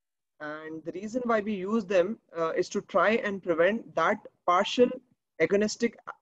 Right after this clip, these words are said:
formation. And if you want to be perfect, you may want to know that, like so many central nervous system drugs, uh, since they are lipid so-,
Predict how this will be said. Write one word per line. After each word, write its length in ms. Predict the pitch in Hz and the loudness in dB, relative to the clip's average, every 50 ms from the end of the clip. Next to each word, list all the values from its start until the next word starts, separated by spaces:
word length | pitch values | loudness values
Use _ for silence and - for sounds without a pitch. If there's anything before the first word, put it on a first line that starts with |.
| _ | _
formation. 640 | _ - 185 175 170 180 185 175 - - 156 135 127 - - 151 | _ 4 6 6 6 6 4 2 2 -2 -4 -4 -6 -12 -14 -12
And 120 | 156 165 | -6 -4
if 280 | 175 131 185 180 - - | -2 -2 -2 -4 -2 0
you 100 | 262 262 | 0 2
want 240 | 233 226 233 226 | 4 4 4 2
to 60 | 214 233 | 0 -2
be 120 | 220 214 | -4 -4
perfect, 520 | - - 160 151 - - 202 226 240 - _ _ _ _ _ _ _ _ - | 0 2 2 2 4 2 0 0 0 -4 _ _ _ _ _ _ _ _ -10
you 80 | 180 | -6
may 140 | 175 190 196 | 0 2 2
want 280 | 190 180 202 226 254 - | 6 6 6 6 6 4
to 80 | 262 226 | 2 2
know 180 | 208 220 226 | 4 4 4
that, 320 | 226 180 175 180 202 208 - _ - | 4 4 4 4 4 2 0 _ -4
like 220 | 185 175 180 185 - | 2 2 2 2 2
so 320 | - - - 208 220 240 | -4 -6 0 2 4 4
many 260 | 240 240 233 240 247 | 4 4 2 2 0
central 340 | 226 - 202 185 185 214 214 | 2 2 2 2 2 2 2
nervous 220 | 208 202 202 202 | 2 2 2 -2
system 320 | 196 196 - - 202 196 170 | -4 -6 -6 -4 -4 -4 0
drugs, 400 | - 143 135 160 196 208 - - _ _ _ _ _ _ _ _ _ _ - - | 2 4 4 4 2 0 -12 -20 _ _ _ _ _ _ _ _ _ _ -8 -4
uh, 240 | 156 151 151 147 156 | 0 0 2 0 0
since 240 | - - 196 202 175 | -2 -4 -4 0 2
they 80 | 208 | 4
are 80 | 196 180 | 6 6
lipid 280 | 165 170 - - 214 - | 6 6 4 4 0 0
so-, 160 | - 190 | 0 -2